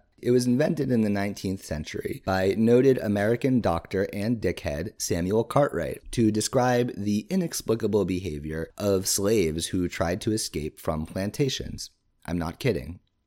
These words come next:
Their behavior was so illogical to Cartwright that it was evidence of a mental illness, and he called this drapetomania.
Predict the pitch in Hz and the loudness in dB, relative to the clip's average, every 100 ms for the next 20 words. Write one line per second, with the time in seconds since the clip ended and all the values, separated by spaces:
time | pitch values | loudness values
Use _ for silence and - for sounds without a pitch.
0 | _ _ - 117 139 170 127 101 101 104 | _ _ -4 2 2 2 2 2 4 2
1 | 98 - - 110 123 110 101 85 85 76 | 2 0 2 4 4 4 2 2 0 -6
2 | 73 71 - - 82 76 71 - - 104 | -8 -8 -8 -4 -4 -6 -10 -8 -4 -4
3 | - 123 120 - 120 143 147 131 95 110 | -2 0 0 -2 -2 0 0 -4 -2 0
4 | 95 85 104 - 117 67 - - - 82 | 0 0 -2 0 -2 -2 -8 -8 -6 -6
5 | 82 87 - 85 82 85 - 85 78 82 | -6 -6 -6 -4 -4 -6 -2 -4 -2 -4
6 | 95 117 80 - | -2 -2 -4 -10